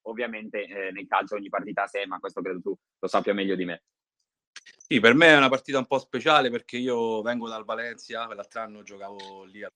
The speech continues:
Speaker 2: Valencia, quindi per me è una partita un po' speciale. Eh,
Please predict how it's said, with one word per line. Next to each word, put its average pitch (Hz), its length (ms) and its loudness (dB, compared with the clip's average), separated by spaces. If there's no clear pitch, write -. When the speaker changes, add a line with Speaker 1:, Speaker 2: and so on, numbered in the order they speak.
Speaker 2:
Valencia, 120 540 -8
quindi 107 600 0
per 104 140 0
me 123 80 4
è 120 40 4
una 110 100 4
partita 110 300 -2
un 104 80 -2
po' 104 120 2
speciale. 92 720 0
Eh, 95 880 -4